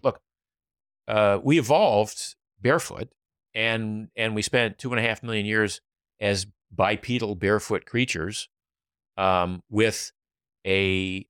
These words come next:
uh, th-, this organ that senses changes in terrain and immediately feeds information to the brain on how to flex the ankle, how to bend the knee, how to torque the hip, how to, um,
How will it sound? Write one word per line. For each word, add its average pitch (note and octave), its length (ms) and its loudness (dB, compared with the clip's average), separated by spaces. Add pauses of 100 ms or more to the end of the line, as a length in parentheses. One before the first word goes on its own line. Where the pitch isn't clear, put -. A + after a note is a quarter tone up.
uh, F#2+ 360 -4 (480)
th-, G2 160 -4
this G2+ 220 -4
organ B2+ 460 2
that G2 220 0
senses B2+ 840 0
changes A#2+ 440 0
in G#2+ 100 -2
terrain G#2+ 600 -2 (440)
and G#2+ 140 -2
immediately A#2+ 460 -2
feeds A#2 260 -4
information A2 460 -4
to G#2+ 80 -12
the - 20 -10
brain A2 380 0
on F#2 160 -2
how A2 240 -2
to G#2+ 340 -4 (300)
flex - 420 -2
the A#2 180 0
ankle, A#2 280 0
how F#2+ 100 -4
to F2+ 80 -2
bend G#2+ 260 0
the A2 60 2
knee, A2 360 0
how F#2+ 140 -2
to F#2+ 80 -4
torque - 340 -4
the G#2 60 -6
hip, G#2+ 300 -2 (400)
how A#2 160 2
to, A2 460 0 (100)
um, G2+ 320 2